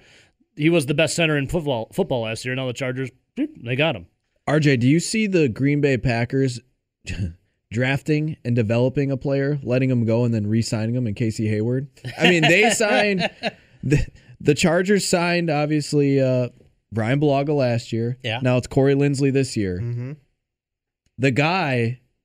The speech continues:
Speaker 2: draft and develop Casey Hayward.
Speaker 3: Yeah.
Speaker 2: They have a chance to sign him back, probably for
Speaker 1: They
Speaker 2: cheap.
Speaker 1: do. Will they? Will the Chargers sign Jamal Williams now too, Rowdy?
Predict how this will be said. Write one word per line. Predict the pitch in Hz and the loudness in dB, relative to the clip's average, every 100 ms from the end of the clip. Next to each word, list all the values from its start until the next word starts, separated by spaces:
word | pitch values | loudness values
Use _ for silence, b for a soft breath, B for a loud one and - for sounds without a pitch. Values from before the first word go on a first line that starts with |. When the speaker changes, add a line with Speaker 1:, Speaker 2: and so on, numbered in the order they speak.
| _ _ _ _ | _ _ _ _
Speaker 2:
draft | 120 131 165 190 | 0 4 4 2
and | 220 202 | 2 2
develop | 170 185 180 143 | 2 2 0 0
Casey | 160 170 165 160 | 0 2 2 2
Hayward. | 156 190 117 101 110 120 _ | 2 2 0 -2 -4 -6 _
Speaker 3:
Yeah. | 120 196 123 _ _ _ _ _ _ _ _ | -6 -6 -10 _ _ _ _ _ _ _ _
Speaker 2:
They | 120 | -8
have | 120 151 | -8 -8
a | |
chance | 135 156 156 | -6 -4 -4
to | 147 | -8
sign | - 156 156 | -8 -6 -4
him | |
back, | 151 160 151 - _ | -4 -2 -4 -6 _
probably | - 123 147 151 | -8 -4 -2 0
for | 156 156 | -2 -2
Speaker 1:
They | 135 | -2
Speaker 2:
cheap. | 156 | 2
Speaker 1:
do. | 170 160 | 2 0
Will | 117 156 | 0 2
they? | 170 160 | 4 4
Will | 160 165 | 4 0
the | |
Chargers | 156 156 160 160 | 2 0 0 -2
sign | 156 156 | -2 0
Jamal | 135 139 147 | 0 0 0
Williams | 131 139 170 151 | 0 0 -2 -2
now | 180 190 | -4 -4
too, | 151 | -4
Rowdy? | 190 196 214 | -4 -4 -4